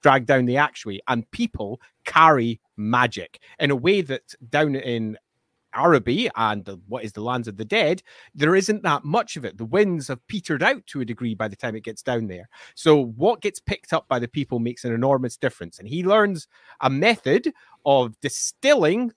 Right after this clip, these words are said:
the blood to create the elixir of eternal life and, importantly, eternal youth.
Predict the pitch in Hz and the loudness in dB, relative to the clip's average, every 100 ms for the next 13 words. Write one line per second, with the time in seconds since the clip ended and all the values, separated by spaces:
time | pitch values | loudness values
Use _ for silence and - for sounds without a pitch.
0 | - 127 127 151 214 127 151 143 - 151 | -4 -2 0 4 6 6 0 -14 -14 -12
1 | - 180 156 151 - _ 110 117 101 98 | -6 -2 0 -2 -14 _ -8 -6 -6 -10
2 | - 95 90 90 - 95 82 104 101 - | -12 -12 -12 -12 -10 -10 -8 -8 -10 -6
3 | 151 269 269 226 220 247 - 135 - _ | -4 -4 -6 -8 -8 -8 -8 -10 -12 _
4 | - - 139 123 110 110 98 - | -20 -4 -2 -2 -4 -4 -6 -8